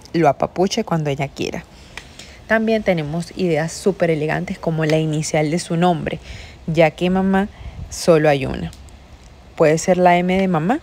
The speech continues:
o la inicial de su nombre. Y si también le gustan las sorpresas con variedad de contenido, esta sorpresa es perfecta.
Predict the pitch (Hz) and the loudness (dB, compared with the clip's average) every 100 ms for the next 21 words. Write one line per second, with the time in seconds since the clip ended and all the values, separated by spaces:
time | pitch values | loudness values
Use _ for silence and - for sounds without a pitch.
0 | - 220 180 156 156 - 202 240 - 170 | 2 2 4 0 -4 -2 -2 -2 -2 -2
1 | 160 143 135 - - - - - - - | -2 -6 -6 -8 -4 -4 -4 -16 -20 -20
2 | - - - - - - 254 302 - - | -20 -20 -20 -20 -8 0 0 -2 -12 -20
3 | - - 208 190 180 160 160 156 175 196 | -16 -2 2 4 4 2 0 0 2 2
4 | 196 - 160 156 - - - - 180 180 | -2 -2 -2 -2 -14 -20 -12 0 2 6
5 | 180 180 180 180 165 156 - - - - | 6 6 6 4 4 0 -4 -14 -2 2
6 | 170 - - 175 165 151 - 170 165 156 | 2 2 0 0 -2 -6 -2 0 2 0
7 | 156 156 156 151 165 165 214 208 190 214 | 2 4 4 2 0 -2 -2 0 -2 0
8 | 247 240 - - 185 175 - 202 185 170 | -2 -2 -6 -2 -2 0 -4 0 0 0
9 | - 220 226 254 - - - - - 196 | 0 -2 -2 -8 -8 -20 -20 -20 -4 -4
10 | - - - - - - - | -4 -4 -4 -4 -10 -10 -18